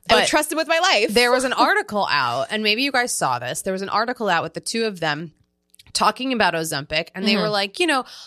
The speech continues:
Speaker 2: "Ozempic is like the new Botox and filler, where, like, you know, it's kind of normalized at this
Speaker 1: Yeah.
Speaker 2: point, right?
Speaker 1: Yeah.
Speaker 2: Like,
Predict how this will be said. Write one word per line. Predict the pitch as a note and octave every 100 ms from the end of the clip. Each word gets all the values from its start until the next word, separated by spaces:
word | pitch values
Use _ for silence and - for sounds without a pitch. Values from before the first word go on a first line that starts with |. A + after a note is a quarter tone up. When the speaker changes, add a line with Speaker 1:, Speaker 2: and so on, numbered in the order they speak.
| -
Speaker 2:
"Ozempic | C4+ A#3 D4 D4 F4 F4
is | D4
like | A#3 A3 G#3+ F#3
the | G3
new | G#3 G3 G3 G3
Botox | F3 B3+ B3 G#3+ D3+ C#3 -
and | F#3
filler, | F3+ G#3 D3 C3+
where, | E3+ E3
like, | E3+ D#3+ D#3+
you | A3
know, | E3+ D#3 - - _ -
it's | G#3+
kind | - C4+
of | B3+
normalized | A3 G3+ F#3 D3 A#2+ - -
at | E3
this | E3+
Speaker 1:
Yeah. | F3
Speaker 2:
point, | E3 B2 G#2
right? | F3 F#3
Speaker 1:
Yeah. | A3+
Speaker 2:
Like, | G3 F#3